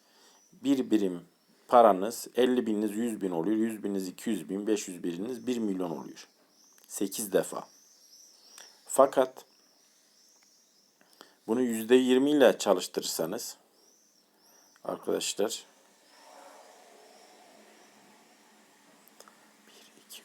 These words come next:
üç. Üçüncü defada oluyor mu? Bunu uygulamalı olarak s-, size göstereyim tekrar.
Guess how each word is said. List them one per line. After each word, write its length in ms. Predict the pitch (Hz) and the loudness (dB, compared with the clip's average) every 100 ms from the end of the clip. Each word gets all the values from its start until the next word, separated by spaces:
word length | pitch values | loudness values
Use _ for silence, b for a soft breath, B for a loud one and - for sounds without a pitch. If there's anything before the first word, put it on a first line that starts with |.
| - | -20
üç. 460 | - - - - b b b b b b _ _ _ _ _ _ _ _ _ _ _ - b b b b - | -20 -16 -14 -14 b b b b b b _ _ _ _ _ _ _ _ _ _ _ -20 b b b b -14
Üçüncü 460 | 107 - 123 139 147 | -12 -8 -6 -4 0
defada 500 | 131 - 123 135 - - - - - _ _ _ - | 2 4 4 4 2 -4 -16 -18 -20 _ _ _ -2
oluyor 340 | 104 131 147 | 0 2 0
mu? 220 | 95 80 - - _ _ _ _ _ _ _ _ b b b b b _ | -2 -6 -14 -20 _ _ _ _ _ _ _ _ b b b b b _
Bunu 220 | 123 123 - | -8 -4 4
uygulamalı 540 | 127 127 123 123 120 | 4 6 4 4 4
olarak 400 | 117 110 104 98 | 6 6 6 0
s-, 140 | - - | -8 -14
size 340 | - - 104 110 | -14 -12 -6 -6
göstereyim 640 | 104 110 107 107 104 98 | -2 -2 -2 -2 -2 -4
tekrar. 580 | 98 90 - 90 - | -8 -10 -4 -6 -6